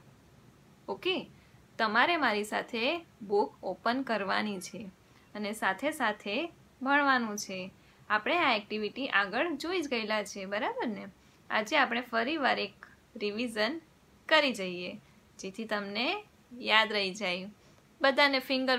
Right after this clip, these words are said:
family તો યાદ રહી જ ગયું હશે, બરાબર ને? બધાએ finger પર family draw કરેલું? ફિંગરથી ડ્રો કરેલું? કરેલું ને? ઓકે, તો આપણે જોવાના છે finger family.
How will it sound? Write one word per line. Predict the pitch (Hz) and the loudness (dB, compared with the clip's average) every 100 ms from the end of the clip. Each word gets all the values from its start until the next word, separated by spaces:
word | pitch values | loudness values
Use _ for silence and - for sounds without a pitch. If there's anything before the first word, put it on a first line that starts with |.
| 240 | 2
family | 233 226 233 | 0 2 -2
તો | 233 233 | 0 0
યાદ | 220 220 233 202 | 4 4 4 2
રહી | 226 262 262 | 2 4 4
જ | 220 | 2
ગયું | 208 208 202 | -2 0 0
હશે, | 190 190 | -2 -4
બરાબર | 196 381 403 214 | -2 0 0 -2
ને? | - - - - - - | -4 -10 -12 -20 -20 -2
બધાએ | 208 208 220 233 - | 0 4 4 4 -2
finger | 208 208 214 214 | -4 2 0 4
પર | 233 262 277 - - | 2 2 -4 -16 -4
family | 208 202 208 226 | -2 0 0 -2
draw | 202 220 214 | 0 4 4
કરેલું? | 214 202 220 381 330 - - - - _ - - - - - | 4 2 4 4 2 0 -12 -20 -20 _ -20 -20 -20 -20 -10
ફિંગરથી | 220 214 214 220 214 247 302 - - - | -4 -2 0 -2 -2 -4 -4 -10 -20 -10
ડ્રો | 185 190 | 0 2
કરેલું? | 214 208 220 370 208 196 - - - - | 4 2 2 2 0 -4 -12 -20 -20 -6
કરેલું | 226 240 508 392 202 | 0 2 2 0 -4
ને? | 170 - - - - - - | -6 -14 -20 -20 -20 -20 -6
ઓકે, | - - - - - - - - | -2 -2 -4 -14 -16 -20 -12 0
તો | 226 | 2
આપણે | - 226 | 2 0
જોવાના | 240 226 226 220 | -2 0 0 0
છે | 220 | -4
finger | 247 233 196 190 202 | -6 -4 -2 0 -2
family. | 202 220 214 208 208 214 | 0 0 2 0 -2 -2